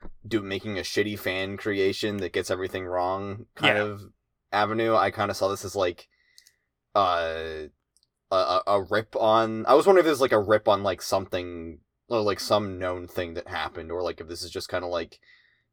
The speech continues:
Speaker 1: uh, I was wondering if this is, like, s-, specifically, like, subtweeting somebody, basically.
Speaker 2: Who knows? I think, I think it, I think we're, like, too far detached to, like, know at this point.
Speaker 1: Probably, yeah.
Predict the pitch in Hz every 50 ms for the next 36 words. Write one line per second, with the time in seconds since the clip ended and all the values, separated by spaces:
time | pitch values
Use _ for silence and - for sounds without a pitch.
0 | _ _ - - 90 85 82 80 78 78 76 76 - 117 139 156 196 226 233 202
1 | 185 170 160 139 123 - - - - - - - - 123 - - 202 180 180 175
2 | 165 151 123 127 127 110 - - - - 139 107 104 101 - - 113 104 95 90
3 | 90 95 - - 85 85 82 80 73 71 - - 85 80 80 76 76 - - 87
4 | - 80 80 71 73 78 104 _ _ _ _ _ _ _ _ _ _ _ _ _
5 | _ _ _ _ _ _ _ _ _ _ _ _ _ _ _ _ _ _ _ _
6 | _ _ _ _ _ _ _ _ _ _ - - - 156 180 165 131 135 131 117
7 | - - - - - _ - 127 123 - 175 151 147 156 208 214 185 170 - 135
8 | 139 214 214 185 180 156 147 127 - - - 156 156 151 - - 147 135 135 123
9 | 123 127 113 - 131 123 123 117 - - - - 127 120 117 110 117 120 117 110
10 | 113 117 113 110 - 123 110 - - 123 113 107 101 110 120 120 - _ _ _
11 | _ _ _ _ _ _ _ _ _ _ _ - - 107 - - 110 87 90 98
12 | 92 87 87 87 87 87 87 87 87 85 85 87